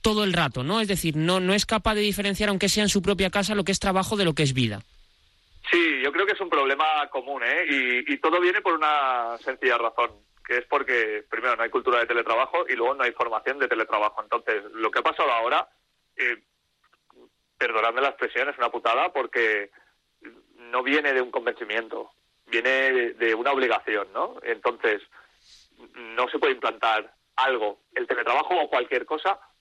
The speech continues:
Speaker 2: de un día para otro. Eh, fíjate, no es comparable, ¿no? Pero la ley del tabaco se implantó con una moratoria de un tiempo y con una campaña de comunicación muy grande durante mucho tiempo, preparando a la gente,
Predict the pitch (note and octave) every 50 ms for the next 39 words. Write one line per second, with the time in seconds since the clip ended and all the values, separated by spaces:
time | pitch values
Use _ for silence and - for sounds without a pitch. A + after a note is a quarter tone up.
0 | _ _ _ C#3 B2+ B2+ F3+ F#3+ E3+ D#3 C#3+ D#3 D#3 C#3+ C3+ - C3 A#2 G#2+ G#2
1 | G#2+ A#2 A#2+ - G#2 G2+ A2 - - _ _ _ _ _ _ - B2 A#2+ A#2 A2+
2 | A2 G#2+ G#2 G#2 G#2 G#2 - - A#2+ A#2 A#2 - - A#2+ - B2+ B2 C3 B2+ C3
3 | C3+ C#3+ - _ - - - - _ _ _ _ _ - - - _ _ _ A2+
4 | A#2 A#2+ - - B2+ A#2+ B2+ A#2 A2+ G#2+ G#2 G2 G#2+ C3+ - C#3 A2 G#2+ G#2+ G#2
5 | G#2 A2 A#2 A#2+ C3 B2 - A2+ G#2+ A2+ - - D#3+ - _ _ _ _ _ -
6 | - - - _ _ _ _ _ _ _ _ - - - D3 C#3 - - B2+ A2+
7 | A2+ - C#3 C3+ C3 - B2 A#2 A#2 B2 B2 B2 A#2+ A#2 A2+ - B2 A#2+ A#2 A2+
8 | A2+ A2+ A2 G#2+ - B2+ B2+ B2+ - - D3 E3 F#3 - - - B2 - B2 A#2+
9 | B2 B2+ C3+ C3 - - C3 B2 A#2+ B2 A#2+ - C3+ B2 B2 A#2+ G#2+ B2 A2+ -
10 | A#2+ A#2 A#2 B2 B2+ C#3 C#3+ _ _ _ _ - B2 B2 B2+ C3 C#3+ D3+ C#3+ B2
11 | C3 C3 C3 C#3 D#3 D#3+ D3+ B2+ A#2+ G#2+ - G#2 G#2 A2+ A#2+ - - B2 - A2
12 | A2 - - - - - - _ _ _ _ _ _ _ _ _ _ _ _ -
13 | A#2 A2+ - A2+ A#2 B2 B2+ B2+ A#2+ A2 - C#3 C3+ C3+ B2+ C3+ C3+ C3+ D3